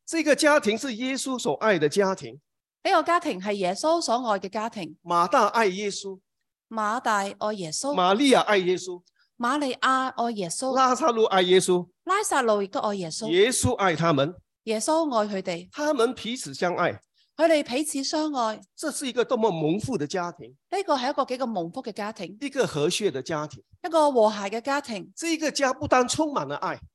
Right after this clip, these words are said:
Speaker 2: 呢個家唔單止充滿咗愛。
Speaker 1: 也常常樂意接待主。
Speaker 2: 亦都係常常樂意接待主。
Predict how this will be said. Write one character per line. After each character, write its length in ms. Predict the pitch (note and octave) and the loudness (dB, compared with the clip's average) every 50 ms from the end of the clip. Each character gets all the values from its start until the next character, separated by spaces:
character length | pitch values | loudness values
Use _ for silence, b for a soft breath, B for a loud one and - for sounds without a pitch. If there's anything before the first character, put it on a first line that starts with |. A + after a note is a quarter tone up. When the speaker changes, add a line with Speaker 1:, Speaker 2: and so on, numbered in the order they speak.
| _ - | _ -6
Speaker 2:
呢 100 | - E4+ | -4 -2
個 180 | D#4+ C#4+ A#3+ A#3+ | 2 2 2 2
家 220 | - C#4 C#4+ D4 | 2 0 0 0
唔 100 | C4 G3 | 0 0
單 180 | F#3+ B3 C#4+ D4 | 0 2 2 2
止 140 | B3+ A3+ A3+ | 0 -2 -2
充 220 | - - C#4+ D4 C4+ | -2 -2 -2 -2 -2
滿 140 | A#3 G#3+ | -2 -2
咗 200 | G3 A#3+ B3 A#3 | -4 -4 -2 0
愛。 180 | G#3+ G3+ G3 F#3+ | 2 4 6 6
Speaker 1:
也 80 | F#3+ - | 4 4
常 220 | - D#3 E3+ F#3 A3 B3 A3+ G#3+ - D#3+ | 0 -4 -4 -4 -4 -6 -10 -14 -10 -4
常 240 | D3+ E3 F3+ F#3+ G3+ | 0 2 2 2 2
樂 300 | A3+ A#3 A#3+ A3+ G#3 - | 2 6 8 8 8 6
意 160 | G#3 G#3 F3+ | 4 -2 -2
接 180 | D3 - G#3+ F#3+ | 0 0 0 0
待 200 | - F#3 D#3+ C3+ | 0 0 -4 -6
主。 200 | - - C3+ - _ _ _ _ _ _ - | -8 -12 -18 -18 _ _ _ _ _ _ -6
Speaker 2:
亦 80 | D4+ | -2
都 100 | D4 G#4 A4 G4 | 0 0 2 2
係 100 | D#4+ C4+ | 2 2
常 240 | B3+ - A#3 G#3 G3+ | 2 2 0 0 0
常 300 | G#3 A#3 G3+ F#3+ G3 G3+ | 0 0 0 0 2 2
樂 180 | G#3 F#3+ - | 0 0 0
意 160 | - A3+ A3+ G#3 | -2 -6 -8 -8
接 120 | - A3+ | -10 -8
待 180 | - - F#3 F3 | -4 -2 -2 -2
主。 160 | D#3+ - E3+ | -2 -6 -10